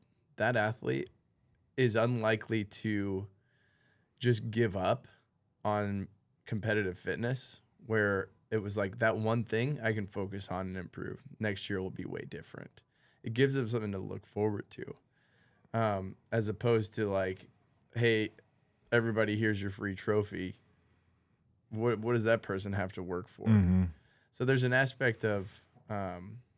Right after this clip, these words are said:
Speaker 1: it doesn't have to be competitive, but there ha-, I, I think when you have an aspect of,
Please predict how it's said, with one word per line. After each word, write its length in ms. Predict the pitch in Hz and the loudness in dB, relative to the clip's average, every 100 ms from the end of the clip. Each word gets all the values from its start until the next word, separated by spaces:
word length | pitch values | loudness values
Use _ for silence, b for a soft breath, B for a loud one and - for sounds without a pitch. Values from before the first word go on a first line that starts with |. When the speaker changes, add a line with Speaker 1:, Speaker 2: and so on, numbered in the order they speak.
| _ _ _ _ _ | _ _ _ _ _
Speaker 1:
it 140 | 120 123 | -4 0
doesn't 300 | 143 160 104 | 0 0 -4
have 320 | 107 110 113 | -2 -2 -2
to 100 | 107 | -6
be 140 | 95 | -10
competitive, 720 | - 98 - 113 117 98 98 - | -10 -12 -6 -4 -2 -4 -6 -8
but 140 | 98 | -4
there 120 | 107 113 110 - | -2 0 -2 -4
ha-, 60 | 107 | -6
I, 100 | 101 - | -4 -4
I 40 | 110 | -4
think 260 | 127 139 | -2 -2
when 200 | 120 110 | -2 0
you 100 | 107 | 0
have 220 | 113 113 | 2 2
an 80 | 104 | 0
aspect 480 | 107 101 - 101 - | -2 -2 -2 -2 -2
of, 220 | 95 95 | -6 -6